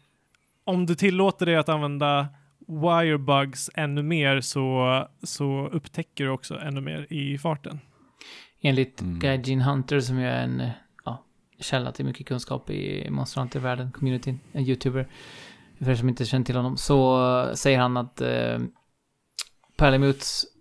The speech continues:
Speaker 2: passar bra att köra till mid-game och sen, sen, eh, som du sa där, Fabian, när man blir ännu mer van vid att använda Wirebugs så är det, ja, men,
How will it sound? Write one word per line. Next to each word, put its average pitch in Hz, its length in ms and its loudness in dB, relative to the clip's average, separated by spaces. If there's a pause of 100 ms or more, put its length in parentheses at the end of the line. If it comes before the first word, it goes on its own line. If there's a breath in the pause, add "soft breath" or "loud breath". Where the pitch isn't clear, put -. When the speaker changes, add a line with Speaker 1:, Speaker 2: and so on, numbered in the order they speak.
(260)
Speaker 2:
passar 139 260 6
bra 123 140 4
att 120 60 0
köra 127 240 0
till 127 160 -2
mid-game 123 580 0
och 131 80 -6
sen, 123 280 0 (180)
sen, 120 400 0
eh, 113 240 -2 (100)
som - 160 -6
du 117 80 -4
sa 123 200 0
där, 120 100 -2
Fabian, 127 280 -6
när 123 60 -4
man 117 120 -4
blir 117 240 -6 (360 soft breath)
ännu 131 160 6
mer 120 260 0 (100)
van 127 500 4
vid 120 180 -2
att 120 60 0
använda 120 440 -2
Wirebugs 120 420 -4
så 135 120 -4
är 123 80 -2
det, 117 300 -4 (280)
ja, 139 120 -2
men, 120 220 -2